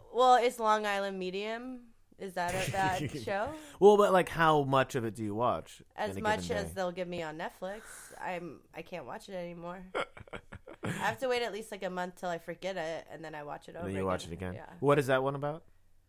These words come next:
Speaker 1: Oh, she's a medium.
Speaker 2: Oh, me, oh,
Speaker 1: Long
Speaker 2: hey.
Speaker 1: Island medium.
Speaker 2: Jeez, I
Speaker 1: It's, I brought that one up 'cause I, I felt it was
Speaker 2: <laughs> Apropos.
Speaker 1: Yeah. It's a good show.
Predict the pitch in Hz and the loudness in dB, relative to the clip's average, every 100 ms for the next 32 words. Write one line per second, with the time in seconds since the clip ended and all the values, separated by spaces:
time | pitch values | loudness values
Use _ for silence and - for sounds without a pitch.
0 | _ - 240 247 247 269 359 294 214 196 | _ 0 2 2 0 -8 -8 -6 -6 -4
1 | 247 302 - _ - 180 202 165 113 123 | -6 -8 -12 _ 2 10 10 10 6 -2
2 | 151 180 147 202 175 87 - - 208 214 | 0 6 10 10 8 2 -6 -4 2 4
3 | 208 190 202 202 185 175 147 156 - - | 4 2 -2 -4 -6 -6 -8 -12 -18 -20
4 | - - - 120 127 123 104 90 85 76 | -20 -20 -14 -10 -8 -6 -4 -6 -8 -6
5 | 98 87 _ - - - 214 208 - - | -6 -8 _ -20 -20 -10 -8 -8 -12 -16
6 | - 208 220 226 208 175 165 160 139 - | -2 0 2 2 2 2 -2 -4 -8 -10
7 | 185 170 156 143 156 - 143 - 143 - | -12 -12 -12 -12 -16 -18 -18 -12 -12 -12
8 | - 147 131 175 - - - - - - | -14 -14 -14 -16 -18 -18 -20 -20 -12 -4
9 | 165 139 175 139 123 123 120 151 104 - | -2 0 -2 -4 -4 -4 -4 -4 -6 -8
10 | 101 95 92 92 95 - 208 196 139 95 | -8 -8 -8 -6 -6 -10 -8 -6 -4 -8
11 | 170 - - _ _ _ _ _ _ _ | -14 -20 -20 _ _ _ _ _ _ _
12 | _ _ - 523 453 254 196 190 - 185 | _ _ -12 -6 -4 0 0 0 -4 -6
13 | 139 - | -6 -6